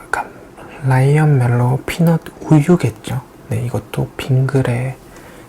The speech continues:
건데, 어, 앞에 이게 되게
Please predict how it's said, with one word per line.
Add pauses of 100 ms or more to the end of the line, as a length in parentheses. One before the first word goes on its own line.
(140)
건데, (600)
어,
앞에
이게
되게